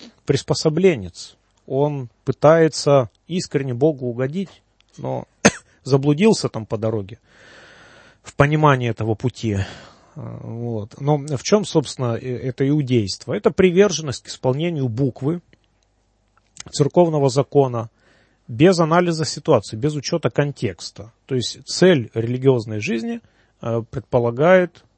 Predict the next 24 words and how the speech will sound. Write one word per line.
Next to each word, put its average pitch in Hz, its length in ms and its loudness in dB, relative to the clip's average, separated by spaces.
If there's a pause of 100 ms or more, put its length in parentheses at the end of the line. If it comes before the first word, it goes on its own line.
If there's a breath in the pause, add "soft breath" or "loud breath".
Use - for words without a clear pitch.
(300)
внешнее 123 560 0
совершение 156 680 -6
каких-то 151 440 -8 (500)
заповедей. 110 760 -2 (440)
А 117 220 0
живые 147 380 4
отношения 117 520 -6
с 104 80 -8
Богом 180 400 -2 (300)
подменяются 131 580 0
какой-то 151 280 0
магией 151 520 0
исполнения. 107 840 -4 (1300 soft breath)
Мы 139 160 0
продолжим 135 680 2
чуть - 220 -10
позже, 190 300 -2
а 135 40 0
сейчас - 400 -8
ответим 156 500 -10
на 117 380 -10
звоночек. 101 720 -12 (260)
Добрый 143 360 0
вечер. 110 420 -4